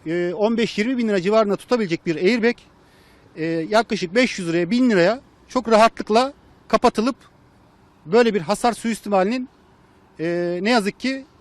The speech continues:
e, başlanmasına sebep olmuş olur. Aracı siz aldınız, dediniz ki iki parçasında boya var. Fakat bu aracın iki kapısı değişmiş, airbag açılmış. Siz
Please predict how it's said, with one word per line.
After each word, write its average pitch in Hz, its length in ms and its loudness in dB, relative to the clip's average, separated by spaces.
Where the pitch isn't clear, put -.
e, 190 340 -14
başlanmasına 226 600 0
sebep 185 260 0
olmuş 139 260 -2
olur. 107 120 -14
Aracı 226 320 4
siz 226 180 -6
aldınız, 240 500 2
dediniz 208 380 0
ki 226 260 -6
iki 208 160 -4
parçasında 226 540 2
boya 233 220 8
var. 156 200 0
Fakat 220 340 -2
bu 233 60 4
aracın 190 200 0
iki 185 180 -8
kapısı 165 300 -6
değişmiş, 226 540 -2
airbag 196 380 2
açılmış. 247 580 -4
Siz - 460 -4